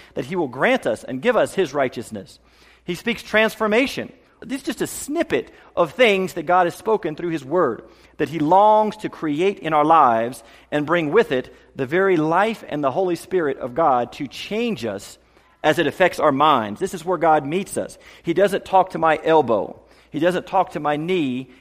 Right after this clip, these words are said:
He meets us in our minds where we choose and have choices, and this is where He places His character and His seal, and this is His name and memorial forever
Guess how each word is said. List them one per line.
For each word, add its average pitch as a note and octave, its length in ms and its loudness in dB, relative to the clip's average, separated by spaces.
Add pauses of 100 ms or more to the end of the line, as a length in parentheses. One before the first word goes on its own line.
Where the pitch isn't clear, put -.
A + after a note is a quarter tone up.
(120)
He E3+ 180 -6
meets G3 340 -2
us G#3+ 140 2
in - 160 -4
our D#3 140 4
minds D3 720 4
where E3 100 0
we D3+ 120 0
choose B3 520 -2
and D3+ 80 -4
have D#3 200 -2
choices, F3+ 580 -4 (300)
and C3 180 -2
this G3 180 0
is E3 120 -6
where D#3+ 280 4
He C#3 160 -6
places D#3+ 440 -6
His A#2+ 100 -8
character G3 600 -4 (260)
and C3+ 160 -2
His C3 140 -4
seal, C3 600 -2 (200)
and C3 120 -4
this E3 140 -4
is C#3+ 80 -8
His C3+ 160 -6
name D#3+ 300 -4
and D3+ 60 -8
memorial D3+ 280 0
forever C3 460 0